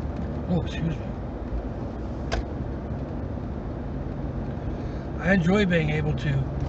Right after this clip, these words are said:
just get up and go do what I want. Stay up as long as I want. Get up when I want.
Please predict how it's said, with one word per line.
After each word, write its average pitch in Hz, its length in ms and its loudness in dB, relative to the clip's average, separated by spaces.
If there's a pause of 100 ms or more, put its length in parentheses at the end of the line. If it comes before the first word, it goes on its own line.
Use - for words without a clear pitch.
(340)
just 170 220 4
get 165 140 6
up 160 180 6
and 143 120 2
go 160 100 8
do 151 180 6
what 151 160 4
I 139 120 2
want. 135 300 4 (2000)
Stay 151 140 6
up 196 180 8
as 143 120 2
long 135 200 0
as 123 80 0
I 123 100 2
want. - 440 0
Get 147 140 2
up 185 180 6
when 143 120 2
I - 100 2
want. - 260 -2